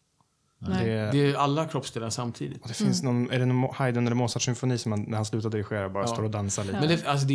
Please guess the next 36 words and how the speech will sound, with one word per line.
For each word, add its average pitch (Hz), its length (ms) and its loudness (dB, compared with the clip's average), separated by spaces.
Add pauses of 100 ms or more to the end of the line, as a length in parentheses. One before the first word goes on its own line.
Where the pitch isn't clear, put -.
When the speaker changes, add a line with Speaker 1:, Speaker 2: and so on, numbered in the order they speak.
Speaker 3:
är 139 40 2
ju, 135 80 -2
det, 127 80 -2
med, 139 280 0
med 135 180 0
Bernstein 135 420 2
är - 20 2
ju 123 40 2
inte 123 140 -2
mycket 120 180 -2
av 120 80 -2
det 113 80 -2
han 113 140 -4
gör 113 140 -2
som 107 120 -4
är 110 80 -6
liksom 113 200 -12
så 117 60 -10
här 110 60 -12
tekniskt - 500 -8
jättebra. 120 800 -4 (120)
Men 120 160 -2
f-, - 180 -12
vad 113 140 -12
fint 113 300 -6
det 117 80 -8
funkar 117 300 -8
i 117 60 -6
alla 117 140 -8
fall. - 360 -12
Speaker 1:
Ja. 110 80 -6
Speaker 3:
Det 175 60 0
är 139 180 -2
ju 120 120 -2
bara, 107 220 -16 (260)
Speaker 1:
Mm. 190 260 -6